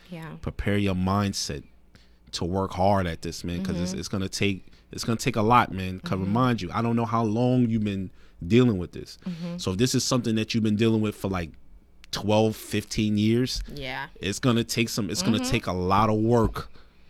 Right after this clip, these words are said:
Speaker 2: you know, especially if you wanna conquer it, like, within a week. <laughs>
Speaker 1: It's dead.
Speaker 2: It's gonna take
Speaker 1: Dead.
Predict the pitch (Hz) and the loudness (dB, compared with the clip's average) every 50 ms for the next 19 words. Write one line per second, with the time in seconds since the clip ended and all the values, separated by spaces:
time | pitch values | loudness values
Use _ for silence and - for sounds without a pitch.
0 | - - - - 80 92 98 98 101 98 - - - - - - - 185 190 - | -20 -20 -12 -4 0 0 2 2 2 0 -2 -2 -2 -2 -2 6 8 8 8 10
1 | - 151 139 123 127 131 123 123 117 110 - - 135 127 117 - 113 107 101 95 | 8 6 6 8 8 8 8 8 6 4 4 6 6 6 6 4 2 2 0 0
2 | 85 107 107 92 107 - - 113 104 107 110 110 98 - - - _ _ _ - | 0 0 2 0 0 0 2 2 4 4 4 2 0 -2 -8 -18 _ _ _ -16
3 | - - - - 960 932 - - - 1077 - - - - - - - - - - | -14 -12 -12 -10 -10 -10 -10 -10 -10 -10 -12 -12 -14 -14 -12 -12 -10 -10 -10 -12
4 | - 131 127 143 143 123 139 131 120 127 139 - - 147 - - 247 165 165 147 | -12 -12 -6 -6 -4 -4 -4 -6 -8 -10 -6 -2 0 0 6 6 8 8 6 4
5 | - - 104 147 170 - - - | 2 2 4 4 2 2 -2 -10